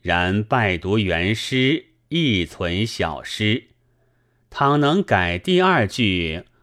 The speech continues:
为“两半个都哪里去了”，即成全毕矣。胡先生素善改削，当不以彼言为何憾也。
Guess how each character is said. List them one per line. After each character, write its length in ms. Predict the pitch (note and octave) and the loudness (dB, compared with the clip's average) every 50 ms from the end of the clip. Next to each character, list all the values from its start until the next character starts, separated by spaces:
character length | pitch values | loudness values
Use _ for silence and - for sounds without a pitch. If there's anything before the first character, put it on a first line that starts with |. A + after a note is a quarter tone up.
| _ _ _ | _ _ _
为 420 | E2+ F2 E2+ E2 E2+ F#2 A2+ - - | -2 0 0 2 2 0 0 -2 0
“两 460 | - A#2+ A2+ G#2+ G#2 F2+ E2+ F2 F2+ | 0 2 2 2 0 -2 -4 -6 -6
半 420 | F#2 - G3 G#3 G3 E3+ C3+ A#2 | -2 2 4 4 4 4 2 0
个 220 | G#2 - G2+ F#2 F2+ | 0 0 0 0 0
都 200 | - G#2+ G#2 G2+ | 0 0 0 0
哪 280 | G2 F#2 F2+ F#2 G2+ | 0 0 0 0 0
里 220 | G#2 G#2 F2+ D#2+ D2+ | 0 0 -2 -4 -6
去 360 | - - - C3 A2 F#2 F2 | -8 -4 0 0 2 2 0
了”， 260 | D#2+ D#2 D2+ C#2+ - _ _ _ _ _ _ _ _ _ _ _ _ _ | 0 -2 -6 -8 -12 _ _ _ _ _ _ _ _ _ _ _ _ _
即 320 | - A2+ A2 B2 D#3+ G3+ | -2 2 2 4 4 2
成 460 | G3 - - - F2 F2 G2 A2+ C#3+ | 0 -2 -4 -4 -2 0 0 0 -2
全 500 | - - - - - F2 D#2+ D#2 F2 F#2+ | -2 -6 -10 -6 -6 -4 -4 -2 -4 -4
毕 300 | G#2 - F3 D3+ B2 G#2 F2+ D#2+ | -2 0 2 2 2 2 0 -2
矣。 280 | F2+ F2 E2 E2+ - _ _ _ _ _ _ _ _ _ _ _ _ _ _ _ _ _ _ _ _ _ _ _ _ _ _ | -4 -6 -6 -6 -10 _ _ _ _ _ _ _ _ _ _ _ _ _ _ _ _ _ _ _ _ _ _ _ _ _ _
胡 360 | _ - C3+ C#3 F#3 A#3 A3+ | _ 0 4 4 6 6 4
先 280 | - - G#3+ G3+ G3+ | 4 4 4 4 4
生 480 | F#3+ - - B2 G#2 G2 F#2+ F#2 F#2 F#2 | 4 2 2 2 2 2 2 0 -2 -2
素 460 | - - - A3 G#3+ F#3 D3 A#2 G2+ | -4 0 2 4 4 4 4 2 0
善 380 | F#2 - - C3+ A2+ F#2 F2+ F2 | 0 0 0 0 0 0 -2 -2
改 340 | - F#2+ F2 E2+ D#2+ D#2 D#2+ | -2 -4 -4 -4 -6 -8 -10
削， 520 | - - - A2+ A2+ A2 A2+ C3+ - - _ _ _ _ _ _ _ _ _ _ _ _ | -10 -4 0 2 2 2 2 0 -2 -8 _ _ _ _ _ _ _ _ _ _ _ _
当 440 | _ F#2+ F2+ F2+ F2+ F2+ F2+ F#2+ G2+ | _ 0 0 2 0 0 0 -2 -4
不 200 | G#2 - G#3+ G3+ | 0 2 4 4
以 220 | C#3 G#2+ G#2+ C3+ E3+ | 4 4 2 0 -2
彼 420 | - - G#2+ F#2+ F#2 F2+ E2+ E2 | -2 -2 -2 -2 -2 -2 -4 -4
言 540 | E2 F2+ F2+ F2+ F2+ F2+ G2 A#2 D#3+ E3+ D3 - | -4 -2 -2 -2 0 0 0 0 0 -2 -2 -2
为 200 | F2+ F2+ G2+ A2+ | -2 0 0 -2
何 400 | - - - E2+ E2 E2 F#2 G#2+ | -4 -6 -8 -6 -2 0 0 0
憾 420 | - - D#3 D3+ C3+ G#2+ F#2+ E2 | 0 -2 -2 0 0 0 -2 -2
也。 300 | F2+ F2 E2 D#2 D2 - | -2 -4 -4 -4 -6 -10